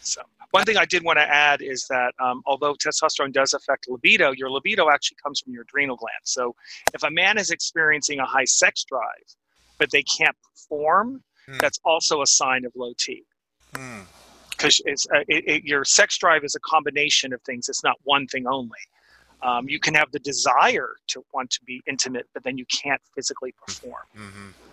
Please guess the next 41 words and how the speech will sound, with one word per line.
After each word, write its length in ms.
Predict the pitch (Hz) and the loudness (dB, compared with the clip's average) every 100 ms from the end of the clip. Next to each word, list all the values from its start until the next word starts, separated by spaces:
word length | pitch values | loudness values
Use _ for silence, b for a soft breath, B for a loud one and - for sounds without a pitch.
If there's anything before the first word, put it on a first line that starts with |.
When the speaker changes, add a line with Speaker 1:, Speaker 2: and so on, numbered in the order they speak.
| _ - - 175 | _ -14 -6 4
Speaker 1:
Or 320 | 160 147 143 b - | 8 8 6 b 2
someone 260 | 196 180 | 2 4
could 140 | 170 - | -2 -2
physically 400 | 180 160 156 139 | -2 0 -2 -6
perform, 380 | 135 - 185 160 | -6 0 2 2
but 120 | 139 | -2
they 80 | 131 | -2
don't 260 | 139 131 | -2 -2
have 140 | - 120 | -4 -6
the 60 | - | -10
desire. 580 | 110 - 120 113 - _ _ _ _ _ _ _ _ _ _ _ | -8 2 2 2 -4 _ _ _ _ _ _ _ _ _ _ _
Speaker 2:
Yep. 140 | 139 143 | 2 2
Speaker 1:
For, 200 | 131 - - | -4 -14 -12
and 100 | 127 | -2
so, 140 | 143 | 0
and 140 | 147 156 | 2 2
there 60 | 170 | 2
could 100 | 156 | 2
be 80 | 165 | 2
psychological 640 | 156 151 143 143 - 135 | 2 4 4 2 0 -6
reasons 380 | 131 123 127 123 | -8 -8 -10 -10
in 80 | 120 | -10
that 180 | 117 - | -8 -4
too, 180 | 160 135 | -6 -4
but 160 | 127 - | -6 -2
I 80 | 131 | -2
just 200 | 131 - | -2 -6
don't 100 | 139 | -4
wanna 160 | 131 131 | -2 -2
understand 500 | 131 123 - 127 123 | -2 -2 0 0 -2
that 160 | 117 | -6
people 340 | - 131 127 120 B B B - | -12 -8 -8 -8 B B B -10
who 180 | 147 139 | -4 2
have 220 | 143 135 | 4 4
a 60 | 120 | 0
high 220 | 131 131 | 0 0
sex 380 | - 175 185 - | 2 2 0 -2
drive 440 | 135 120 110 - - _ _ _ | -4 -4 -6 -12 -18 _ _ _
but 140 | 131 - | -4 -2
can't 320 | - 139 - | 0 0 -2
perform 760 | - - 175 165 139 127 127 | -16 -10 -2 2 2 0 -6